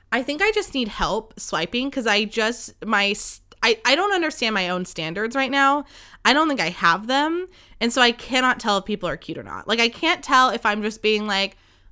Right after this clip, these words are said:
'Oh, like, I should give them a chance,' or if they're, like,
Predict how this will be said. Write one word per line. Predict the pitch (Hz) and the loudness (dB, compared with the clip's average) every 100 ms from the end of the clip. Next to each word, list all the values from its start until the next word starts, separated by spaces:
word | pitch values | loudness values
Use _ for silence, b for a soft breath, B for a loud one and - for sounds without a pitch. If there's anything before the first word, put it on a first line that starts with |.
| - 640 | -2 2
'Oh, | 254 185 165 | 2 0 -2
like, | 247 247 247 - - - - _ _ - | -2 -4 -4 -16 -20 -20 -20 _ _ -4
I | - | 2
should | 381 | 4
give | 202 180 | 2 0
them | 185 | -2
a | 170 | -2
chance,' | - 180 156 214 | -4 -4 -4 -2
or | - 254 | 0 0
if | 254 | 2
they're, | 254 | 0
like, | 254 226 220 | 2 0 0